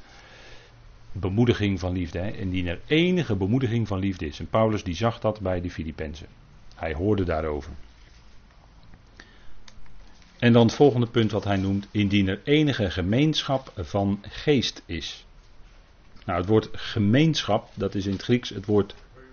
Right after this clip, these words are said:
koinonia. Hè, met een lange O in het midden. Koinonia. Dat betekent dat wat je gemeenschappelijk hebt met elkaar. Hè, dat is de positieve betekenis.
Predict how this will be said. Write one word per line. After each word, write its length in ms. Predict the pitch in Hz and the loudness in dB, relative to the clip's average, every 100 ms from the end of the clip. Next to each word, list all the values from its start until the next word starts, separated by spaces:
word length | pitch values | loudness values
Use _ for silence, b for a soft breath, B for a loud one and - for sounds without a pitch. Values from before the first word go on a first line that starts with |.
| - | -10
koinonia. 800 | - 107 107 135 127 95 107 131 - b b b b b b b b b | 4 4 6 4 4 2 0 -4 -14 b b b b b b b b b
Hè, 140 | - 98 | -6 -4
met 160 | 101 | -2
een 160 | 90 87 | -4 -2
lange 280 | 92 110 107 | 0 0 0
O 180 | 95 98 | -2 -2
in 100 | 87 | -2
het 100 | 95 | -2
midden. 260 | 104 127 - | -2 -4 -8
Koinonia. 920 | - 95 95 117 127 104 92 90 117 117 - - b b b b b b b b - - | -2 0 0 2 2 2 0 -2 -6 -8 -20 -20 b b b b b b b b -20 -6
Dat 200 | 101 104 | 2 2
betekent 420 | 107 110 101 - - | 6 4 4 -4 -12
dat 360 | 101 104 131 | -2 0 0
wat 200 | 131 127 | 2 0
je 160 | 127 131 | 0 -2
gemeenschappelijk 840 | - 120 117 117 104 - - 98 98 | -2 0 4 4 0 -4 -2 -2 -2
hebt 200 | 90 92 | -4 -4
met 160 | 87 | -6
elkaar. 400 | - 110 82 73 - - - - - - - - - | -4 -4 -6 -8 -12 -20 -20 -20 -20 -20 -20 -20 -12
Hè, 180 | 95 107 | -8 -4
dat 180 | 95 | -2
is 140 | 98 - | -4 -2
de 260 | 92 92 - | 0 0 2
positieve 540 | 120 117 - 104 95 | 6 6 4 -4 -4
betekenis. 760 | 87 - 95 87 92 147 - | -6 2 2 2 -4 -4 -8